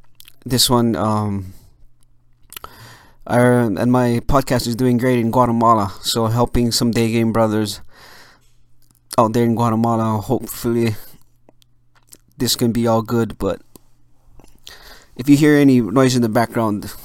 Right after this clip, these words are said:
that's my roommates getting crazy, so I tried my best to, um, try, uh, try my best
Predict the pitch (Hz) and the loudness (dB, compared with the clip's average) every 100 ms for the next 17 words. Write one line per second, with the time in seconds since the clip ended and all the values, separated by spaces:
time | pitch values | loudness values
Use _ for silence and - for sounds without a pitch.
0 | - 78 104 120 113 117 113 107 98 107 | -14 -6 -4 -4 -4 -4 -4 -4 -6 -6
1 | 110 107 101 110 107 104 107 92 - - | -6 -6 -6 -6 -6 -6 -8 -10 -14 -10
2 | 92 90 - - 120 107 98 92 104 92 | -8 -10 -14 -6 -2 -2 -2 -4 -6 -6
3 | - - - - - - _ _ - _ | -8 -10 -20 -20 -20 -20 _ _ -20 _
4 | _ _ - - _ - 123 113 107 95 | _ _ -20 -20 _ -4 -2 0 0 -2
5 | 87 80 76 - - - _ _ _ _ | -4 -8 -14 -16 -18 -20 _ _ _ _
6 | _ _ _ - _ _ _ - - 117 | _ _ _ -20 _ _ _ -6 0 0
7 | 110 - - 101 95 90 117 107 101 98 | 0 -6 -4 -2 -2 -4 -4 -2 -4 -4
8 | 104 - | -4 -6